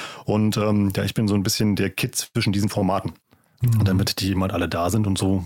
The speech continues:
Speaker 1: zur Historie, das war ja mal deine Frage, das fing dann eben halt im Januar zweitausendachtzehn an und da hat das André alleine gemacht und wir sind dann als Education-Bereich so Ende zweitausendachtzehn so ein bisschen dazugekommen. Dann haben wir so gelegentlich mal Episoden gemacht, um mal so einen Report zu promoten oder mal mit einem Experten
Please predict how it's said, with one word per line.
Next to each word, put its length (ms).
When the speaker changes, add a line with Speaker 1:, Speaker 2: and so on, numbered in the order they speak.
Speaker 1:
zur 220
Historie, 400
das 140
war 60
ja 60
mal 100
deine 200
Frage, 300
das 120
fing 100
dann 120
eben 120
halt 100
im 80
Januar 300
zweitausendachtzehn 520
an 220
und 360
da 160
hat 120
das 120
André 280
alleine 340
gemacht 380
und 220
wir 260
sind 220
dann 160
als 140
Education-Bereich 800
so 120
Ende 240
zweitausendachtzehn 840
so 60
ein 120
bisschen 280
dazugekommen. 720
Dann 120
haben 100
wir 60
so 100
gelegentlich 520
mal 260
Episoden 460
gemacht, 300
um 60
mal 60
so 80
einen 80
Report 280
zu 100
promoten 640
oder 180
mal 240
mit 180
einem 120
Experten 500